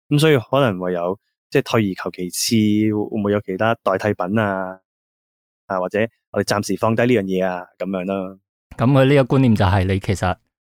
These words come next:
Speaker 2: 如果冇咁多錢就唔好買咁貴嘅嘢啦，好簡單啲嚟講。咁我自己覺得，哇，我自己再即係去理解呢句嘢，其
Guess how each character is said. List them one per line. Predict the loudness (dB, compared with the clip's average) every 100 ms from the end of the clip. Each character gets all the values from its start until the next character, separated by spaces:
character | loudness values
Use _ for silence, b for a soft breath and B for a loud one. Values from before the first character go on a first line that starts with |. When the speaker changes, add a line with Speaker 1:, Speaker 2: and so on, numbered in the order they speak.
| _ _ -6
Speaker 2:
如 | 0
果 | 2 4 4 2
冇 | 0 2
咁 | 4
多 | 4
錢 | 4 4
就 | 4
唔 | 4
好 | 4
買 | 4 4
咁 | 4
貴 | 4 4
嘅 | 4 4
嘢 |
啦， | 4 4
好 | 4
簡 | 2 2
單 | 2 4
啲 | 2
嚟 | 0
講。 | 0 0 0
咁 | 2
我 | 2
自 | 2
己 | 2
覺 | 4 4 4
得， | 2 0 2
哇， | 2 4
我 | 2
自 | 2
己 | 2
再 | 4 4 4 4 0 _ _
即 | 0
係 | 0 2 2
去 | 0
理 | -2 0 2
解 | 2
呢 | 2
句 | 2
嘢， | 0
其 | 0